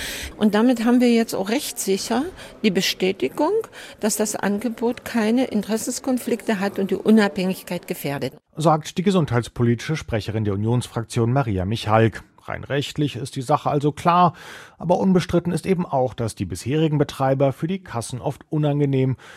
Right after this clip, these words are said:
Speaker 2: und auch ganz schön teuer waren. Von der nicht genehmigten Kur bis zum modernen Medizingerät. In vielen Fällen haben sie Patienten zu ihrem Recht verholfen,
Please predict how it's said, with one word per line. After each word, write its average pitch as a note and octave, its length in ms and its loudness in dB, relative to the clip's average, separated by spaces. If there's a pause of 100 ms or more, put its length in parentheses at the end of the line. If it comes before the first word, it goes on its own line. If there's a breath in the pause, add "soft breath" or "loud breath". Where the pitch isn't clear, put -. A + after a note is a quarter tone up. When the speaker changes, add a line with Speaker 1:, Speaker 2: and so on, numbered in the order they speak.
(220 loud breath)
Speaker 2:
und - 200 -8
auch A#2+ 160 -6
ganz F#2 200 -6
schön B2 160 -4
teuer B2+ 360 4
waren. G#2+ 380 4 (160)
Von G#2+ 220 -6
der G2 120 -2
nicht A2+ 240 -4
genehmigten A2+ 600 -2
Kur F3+ 320 2
bis B2+ 280 -2
zum D3 220 -4
modernen C3 400 0
Medizingerät. E3 920 4 (380 loud breath)
In F#3+ 140 -4
vielen F3+ 320 0
Fällen A2 380 0
haben A#2 180 -2
sie B2 120 -4
Patienten G2+ 600 -6
zu - 140 -12
ihrem B2 200 -4
Recht B2 360 -2
verholfen, A2+ 640 0